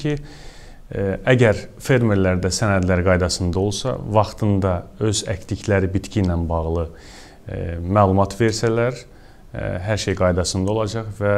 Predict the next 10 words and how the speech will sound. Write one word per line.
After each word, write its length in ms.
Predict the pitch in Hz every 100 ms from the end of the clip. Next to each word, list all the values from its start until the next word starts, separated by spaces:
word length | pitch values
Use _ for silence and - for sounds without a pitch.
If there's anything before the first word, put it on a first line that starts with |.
| 104 -
zamanı 400 | 92 95 95 98
gələndə 520 | 98 95 92 95 101 113 123
subsidiya 540 | - 95 - 107 95 90
almaqla 460 | - 92 95 98 92
bağlı 200 | 90 101
hər 160 | 101 95
hansı 200 | 90 92
bir 120 | 87
problem 380 | - 87 98 98
yaşamayacaqlar. 760 | 85 85 80 76 87 87 104